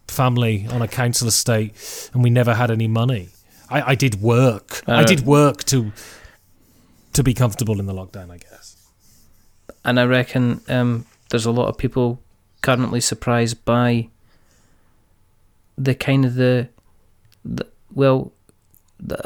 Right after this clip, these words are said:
Speaker 2: I've seen it repeated again in so many places and times and being like, you know, um, you know, "Oh, there's a surprise. It turns out that actually, yes, we could do our work from home. Yes, we didn't have to do a commute.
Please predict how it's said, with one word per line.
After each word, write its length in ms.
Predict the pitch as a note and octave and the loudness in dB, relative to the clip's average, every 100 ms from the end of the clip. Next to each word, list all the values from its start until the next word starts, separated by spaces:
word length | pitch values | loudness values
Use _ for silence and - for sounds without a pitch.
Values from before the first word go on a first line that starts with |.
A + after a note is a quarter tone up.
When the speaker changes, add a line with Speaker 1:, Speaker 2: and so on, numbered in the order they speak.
| - | -4
Speaker 2:
I've 140 | C3 - | -4 0
seen 180 | D3 | 0
it 200 | C3+ - _ - | 0 -2 _ -4
repeated 560 | B2+ - C#3 B2+ A#2+ | -4 0 0 2 0
again 320 | A2+ A#2 A#2+ A#2 | 0 0 2 2
in 100 | A2+ | 0
so 180 | - | 0
many 360 | A#2+ A2+ A2+ A2+ _ _ _ _ _ - - | 2 2 2 -2 _ _ _ _ _ -20 -4
places 420 | B2+ A#2 A#2 A2 | -2 0 -2 0
and 120 | A2 | 0
times 320 | C3 A#2+ A2+ | 0 0 0
and 140 | A2+ A2 | 0 0
being 200 | A2+ A#2 | -2 0
like, 260 | A2+ A2+ | -2 -2
you 60 | A#2 | -2
know, 180 | A2+ G#2+ - - - - - | -2 -2 -10 -20 -20 -20 -4
um, 320 | A#2+ A#2 A#2 - - _ - | 0 2 0 -4 -20 _ -2
you 80 | |
know, 220 | B2 A#2+ - - | 0 0 -2 -6
"Oh, 180 | - B2 | -2 2
there's 240 | B2 D3 B2 | 4 2 2
a 60 | |
surprise. 460 | A2+ G#2+ A#2+ A#2+ A#2+ | -2 -2 0 0 -2
It 120 | G2+ | -4
turns 280 | - C3+ B2+ | 0 2 2
out 160 | B2 | 2
that 140 | A#2+ A#2 | 0 0
actually, 540 | B2 A#2+ - B2+ B2 - - - | -2 -4 -2 0 -2 -6 -20 -4
yes, 500 | C3+ C#3+ A2 - - - | 0 2 0 -4 -6 -4
we 80 | |
could 300 | B2+ D#3 D3+ - | 0 0 0 0
do 220 | B2 A2+ | 2 2
our 100 | G#2+ | 2
work 200 | G#2+ - | 0 -2
from 200 | - G#2+ | -2 -2
home. 360 | A2+ A2 G#2+ A2 | 0 0 -2 -2
Yes, 400 | C3 C#3 A#2+ - | 0 0 -2 -2
we 60 | |
didn't 260 | B2 C3+ - | 0 0 -2
have 220 | - - | -6 -6
to 100 | - | -4
do 140 | A2+ G#2+ | -2 -2
a 60 | |
commute. 500 | G#2+ - A2+ G#2+ - | -2 0 2 2 -2